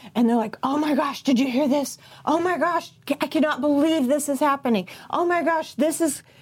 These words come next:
gonna lead to this, this, and this." But that's fear. That's repeating these rumors. That's repeating different things.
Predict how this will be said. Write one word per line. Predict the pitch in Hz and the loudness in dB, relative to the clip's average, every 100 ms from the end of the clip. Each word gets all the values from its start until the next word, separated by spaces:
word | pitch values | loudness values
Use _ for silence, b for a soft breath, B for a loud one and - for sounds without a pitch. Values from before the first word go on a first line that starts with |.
| b | b
gonna | 294 302 | -2 0
lead | 285 302 262 | 2 2 2
to | 285 | 0
this, | 233 294 294 | 2 0 0
this, | - 294 285 | 0 0 2
and | 269 285 | 2 2
this." | 262 202 - - _ _ _ _ b b b b _ _ _ _ _ _ _ _ _ - | 0 -4 -10 -16 _ _ _ _ b b b b _ _ _ _ _ _ _ _ _ -4
But | 254 254 | -2 0
that's | 247 - - | -2 -4 -14
fear. | - 302 285 147 - _ _ _ _ _ _ 214 | -2 0 0 -4 -14 _ _ _ _ _ _ -4
That's | 247 254 - | -2 -2 -4
repeating | 240 233 - 269 285 240 196 175 175 | -6 -6 -4 0 2 0 -4 -8 -6
these | 202 208 190 | -2 -2 -2
rumors. | 202 233 262 202 170 170 | 0 2 2 2 -4 -4
That's | 226 233 - | -2 -2 -2
repeating | 226 226 - 262 254 240 220 214 b b b b - | -4 -4 -2 2 2 0 -2 -4 b b b b -2
different | 262 254 233 - - | -2 0 -6 -6 -2
things. | 330 269 214 208 - | 0 0 0 -4 -8